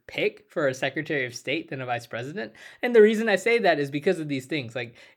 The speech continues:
Tulsi Gabbard, usually when anyone thinks of Tulsi Gabbard, they automatically associate foreign policy views with Tulsi Gabbard. And I just think that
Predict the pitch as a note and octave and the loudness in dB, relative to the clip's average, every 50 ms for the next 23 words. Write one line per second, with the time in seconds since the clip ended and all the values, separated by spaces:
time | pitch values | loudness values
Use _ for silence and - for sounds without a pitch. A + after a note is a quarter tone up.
0 | _ - D#3+ D#3+ D3 C#3 A3 B3 A3 - C4+ A3 A3+ F#3 D3+ D#3 D3+ F#3 F3+ D3+ | _ -8 -6 -2 0 2 2 2 2 0 2 4 4 6 6 6 6 6 6 4
1 | C3+ C#3 D3+ E3+ F#3 A3 A3+ G#3 F#3 D#3+ D3 E3 F3 F#3 F3 D3 - - C3 C3 | 2 0 0 0 0 0 2 2 2 0 0 -2 -2 -4 -4 -6 -8 -10 -10 -10
2 | C3 - E3+ D#3+ D3+ - E3+ E3+ - G#3+ G3 F#3+ G3 F3+ G3+ A3 A#3 A3+ F#3 D3+ | -8 -6 -8 -6 -6 -6 -8 -6 -6 -4 -2 -2 0 2 2 2 2 2 0 0
3 | C#3+ A#2 A#2 C#3+ E3 E3+ E3 D#3 D3 D3+ D#3+ D#3 - D#3 C3+ B2+ B2 - A#2+ C3+ | 0 0 2 2 2 0 0 0 0 -2 -2 -4 -4 -4 -4 -4 -4 -6 -6 -6
4 | C3 - - C#3+ C3+ A2 - - - C3 C3 C#3 C3+ C3 - C3 A#2+ B2+ B2+ C3 | -6 -4 -4 -4 -4 -4 -6 -8 -4 -2 -2 -2 -2 -2 -4 -4 -2 -4 -4 -4
5 | - D3+ C3+ B2+ C3 C#3 D#3 D3+ C3+ B2+ B2+ B2 B2+ B2+ - - C#3 C#3 - - | -6 -6 -6 -4 -4 -2 -2 -4 -4 -6 -6 -6 -6 -6 -8 -8 -8 -8 -8 -8
6 | C#3 B2+ A2+ A2 A#2+ C#3+ F#3 G3+ G#3 - - - - - - _ - F3+ F3+ F#3 | -10 -8 -6 -4 -2 -2 -2 -2 -6 -12 -20 -20 -20 -20 -20 _ -2 2 4 6
7 | F#3 F3+ G3+ G#3+ G#3 - A3+ A3 G#3 F3+ F3 D#3+ D3+ - - - | 6 4 4 0 0 0 0 -2 0 0 0 0 -2 -2 -6 -8